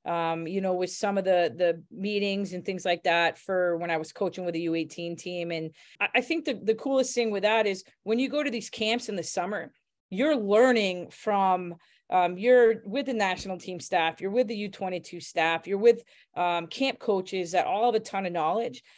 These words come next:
And so you're just talking hockey, and you might be teaching the same things, but they might use different wording, or they might teach it a little bit differently. And so that helps you. Um, those are things I can bring back here where maybe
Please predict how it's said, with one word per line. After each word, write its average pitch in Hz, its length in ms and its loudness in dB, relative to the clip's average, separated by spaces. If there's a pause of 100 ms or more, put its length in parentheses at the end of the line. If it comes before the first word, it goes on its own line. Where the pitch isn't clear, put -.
(160)
And 202 160 -2
so 226 160 8
you're 247 180 0
just - 220 -2
talking 190 320 -2
hockey, 196 400 0
and 165 140 -6 (260)
you 269 180 4
might 330 200 2
be 254 80 0
teaching 247 420 -6
the 277 60 -2
same 262 340 -4
things, 294 420 -6 (220)
but 214 160 6
they 269 100 6
might 277 180 2
use 233 180 -2
different 175 340 -6
wording, 262 420 4
or 202 80 0
they 196 80 -2
might 202 220 -2
teach 208 260 -6
it 220 80 4
a 220 60 6
little 208 220 2
bit 190 180 -4
differently. 220 600 -2 (560)
And 202 200 -4
so 220 160 4
that 226 220 4
helps - 320 -2
you. 233 320 0 (320)
Um, 175 400 -4
those 233 180 6
are 247 80 4
things 214 220 0
I 202 40 4
can 202 160 -4
bring 202 160 -2
back 175 220 2
here 254 220 4
where 202 140 2
maybe 226 420 -4